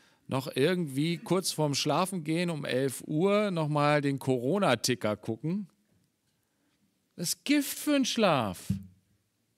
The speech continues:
Du kommst nicht zur Ruhe. Das Letzte, was du sozusagen liest, ist,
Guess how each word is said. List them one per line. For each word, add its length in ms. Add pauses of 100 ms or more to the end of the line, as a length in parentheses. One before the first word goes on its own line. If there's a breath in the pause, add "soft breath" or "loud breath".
(200)
Du 80
kommst 360
nicht 160
zur 200
Ruhe. 560 (1300)
Das 180
Letzte, 440
was 240
du 100
sozusagen 540
liest, 420
ist, 480